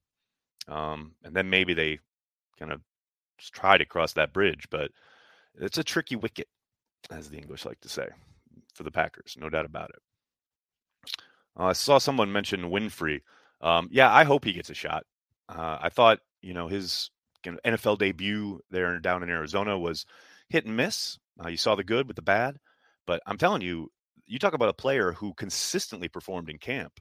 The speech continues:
last summer. He was outstanding, uh, in August. Now,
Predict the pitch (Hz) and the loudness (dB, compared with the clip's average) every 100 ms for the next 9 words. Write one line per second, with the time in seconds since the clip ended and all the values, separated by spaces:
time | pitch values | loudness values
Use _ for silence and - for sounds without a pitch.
0 | _ 87 82 - 139 78 78 _ _ _ | _ -2 0 -2 -6 -6 -16 _ _ _
1 | _ _ - 127 180 85 76 - 104 113 | _ _ -6 -4 -2 -2 -4 -4 -4 -4
2 | 78 - _ _ _ _ _ _ 78 73 | -8 -18 _ _ _ _ _ _ -14 -12
3 | 71 78 87 73 - - - _ _ _ | -8 -2 0 -2 -8 -16 -16 _ _ _
4 | _ 87 80 80 78 | _ 0 2 2 -2